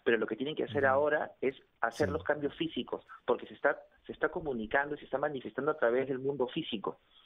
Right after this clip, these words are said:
Speaker 1: Entonces
Speaker 2: Ujú.
Speaker 1: hay que quitarle la
Speaker 2: Ok.
Speaker 1: energía que tiene, y esa energía son
Speaker 2: Ok.
Speaker 1: los elementarios, las formas que están ahí en la casa.
Speaker 2: Claro.
Speaker 1: Anulando
Speaker 2: Ujú.
Speaker 1: eso, su radio de acción se va a ir casi al mínimo,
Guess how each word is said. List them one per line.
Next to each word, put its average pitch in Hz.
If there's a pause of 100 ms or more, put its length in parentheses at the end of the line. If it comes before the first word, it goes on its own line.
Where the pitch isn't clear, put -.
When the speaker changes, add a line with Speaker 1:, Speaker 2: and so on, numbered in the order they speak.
(420)
Speaker 1:
Entonces 117
Speaker 2:
Ujú. 95
Speaker 1:
hay 131
que 160
quitarle 135
la 135
Speaker 2:
Ok. 87
Speaker 1:
energía 120
que 113
tiene, 135 (400)
y 123
esa 143
energía 123
son -
Speaker 2:
Ok. 139
Speaker 1:
los -
elementarios, 110
las 113
formas 139 (180)
que -
están 131
ahí 131
en 127
la 120
casa. 95
Speaker 2:
Claro. -
Speaker 1:
Anulando 139
Speaker 2:
Ujú. 175
Speaker 1:
eso, 190
su -
radio 151
de 143
acción -
se 147
va 139
a 147
ir 143
casi 139
al 127
mínimo, 113